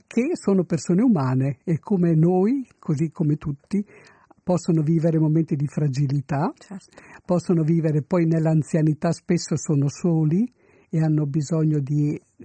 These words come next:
Speaker 1: essere, diciamo, in qualche modo presi in carico, per, per, ci
Speaker 2: Sì.
Speaker 1: prendiamo cura, ma, eh, persone che,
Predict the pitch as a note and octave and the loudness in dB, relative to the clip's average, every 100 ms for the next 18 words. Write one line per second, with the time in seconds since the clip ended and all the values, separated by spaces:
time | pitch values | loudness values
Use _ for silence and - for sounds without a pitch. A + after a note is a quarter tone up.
0 | - - D#3+ - D#3 D3 C3+ C3 - D3+ | -16 -4 -4 -2 -2 -2 -2 -4 -2 0
1 | D#3 D3 D#3 - D#3 D3+ D3 C#3+ - D3+ | 0 0 -2 0 0 0 0 -2 -2 -2
2 | B2+ D3 - - _ _ E3 C#3 A3 C#3 | 0 -2 -4 -18 _ _ -6 -4 -4 -4
3 | B2 - C#3 - F#3 - D#3+ C#3 E3+ - | -6 -4 -6 -6 -12 -6 -6 -6 -10 -14
4 | _ - D#3 D3+ D3+ D3+ - A3 D3+ D3 | _ -10 -6 -2 0 -2 -2 -2 0 0
5 | A#3 - - - - _ - E3+ E3+ - | -2 -6 -20 -20 -20 _ -4 -2 -2 -4
6 | E3 D3+ D3+ C#3+ B2 - G#3 - G#3+ G3+ | -4 -2 -2 -4 -6 -2 -2 -2 0 2
7 | G3+ G3 - - G3 G#3 | 2 0 -2 -2 0 0